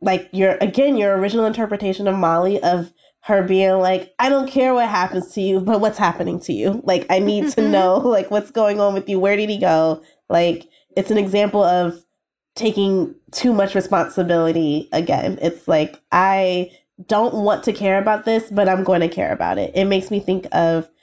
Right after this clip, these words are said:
Speaker 1: my nephew, where I'm just like, "Fine, run, go play." But I'm like, "I don't hear you. Where are you? I need to know
Speaker 2: <laughs>
Speaker 1: what's going on. What are you touching? It's too quiet in there. What's happening? I don't know what's going on."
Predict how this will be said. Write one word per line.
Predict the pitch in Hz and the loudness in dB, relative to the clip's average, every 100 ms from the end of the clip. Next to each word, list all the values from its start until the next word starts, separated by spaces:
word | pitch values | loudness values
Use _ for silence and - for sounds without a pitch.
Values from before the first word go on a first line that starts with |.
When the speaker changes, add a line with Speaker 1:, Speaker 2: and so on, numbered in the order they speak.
| _ - 190 | _ -6 -2
Speaker 1:
my | 180 | 0
nephew, | 175 165 - 240 269 277 | 2 0 -2 0 2 2
where | - 185 185 | 2 2 2
I'm | 185 180 | 0 -2
just | 185 185 - | -2 -2 -2
like, | 185 175 - | -2 -2 0
"Fine, | 294 233 170 175 | 0 0 0 0
run, | 185 175 165 | 0 2 0
go | 175 180 | 0 0
play." | 180 143 113 | 0 0 0
But | 175 170 | 0 0
I'm | 170 | 2
like, | 156 143 - _ - | 0 -2 -8 _ 0
"I | 180 | 2
don't | 190 | 2
hear | 180 143 | 0 -2
you. | 139 175 | -2 -4
Where | 170 202 175 | 0 2 2
are | 147 | 0
you? | 160 151 | 0 0
I | 170 | 0
need | - 302 | 0 0
to | 202 | 0
know | 180 175 277 | 2 2 2
Speaker 2:
<laughs> | 339 - 285 196 | -2 -4 -4 0
Speaker 1:
what's | 196 220 240 | 2 2 2
going | 226 220 196 | 0 2 2
on. | 175 175 | 2 2
What | 208 | 2
are | 233 | 2
you | 240 | 0
touching? | 214 170 165 | -2 -2 -2
It's | 165 | -4
too | - 240 | -2 -4
quiet | - 254 247 247 | 0 2 2 0
in | 240 | -2
there. | 240 233 233 | 0 0 2
What's | 208 208 | 0 0
happening? | 180 156 160 156 156 | -2 -2 -2 -2 0
I | 170 | -2
don't | 170 196 185 | -2 0 0
know | 180 165 | 0 -2
what's | 160 | -4
going | - 160 156 | -4 -2 0
on." | 147 - | -2 -2